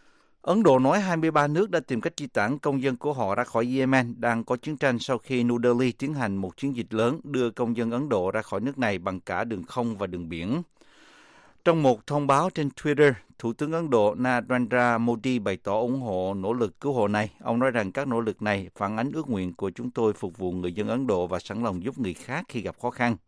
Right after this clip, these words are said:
Ấn Độ đã di tản khoảng ba ngàn người ra khỏi Yemen tính đến giờ.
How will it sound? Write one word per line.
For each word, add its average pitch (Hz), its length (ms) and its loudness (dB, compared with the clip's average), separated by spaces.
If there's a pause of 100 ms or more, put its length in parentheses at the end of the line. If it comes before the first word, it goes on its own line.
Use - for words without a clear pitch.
(680)
Ấn 175 160 0
Độ 143 140 8
đã 139 100 4
di 147 160 -4
tản 117 240 2
khoảng 135 360 -2
ba 139 180 2
ngàn 107 300 0
người 101 220 0
ra 120 140 0
khỏi 120 300 -2
Yemen 123 320 2
tính 135 180 -4
đến 147 160 0
giờ. 110 220 4